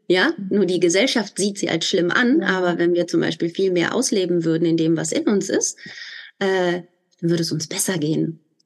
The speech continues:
Speaker 1: Und
Speaker 2: Mhm.
Speaker 1: da Wege zu finden, zu sagen, okay,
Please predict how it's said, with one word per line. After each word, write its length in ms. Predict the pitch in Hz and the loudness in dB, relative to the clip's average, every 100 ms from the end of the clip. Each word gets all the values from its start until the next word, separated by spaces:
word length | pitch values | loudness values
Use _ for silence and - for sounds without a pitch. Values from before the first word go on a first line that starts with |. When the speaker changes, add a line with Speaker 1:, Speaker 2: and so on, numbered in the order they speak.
| _ - | _ -2
Speaker 1:
Und 460 | 170 208 208 190 | 2 4 4 2
Speaker 2:
Mhm. 20 | 165 | -4
Speaker 1:
da 160 | 170 | -4
Wege 260 | 175 196 190 | 0 0 0
zu 140 | - | -2
finden, 280 | 175 185 180 | -2 -2 -2
zu 120 | 170 | -4
sagen, 280 | 175 180 180 | -2 -2 -2
okay, 400 | 170 302 220 175 | -2 0 0 -2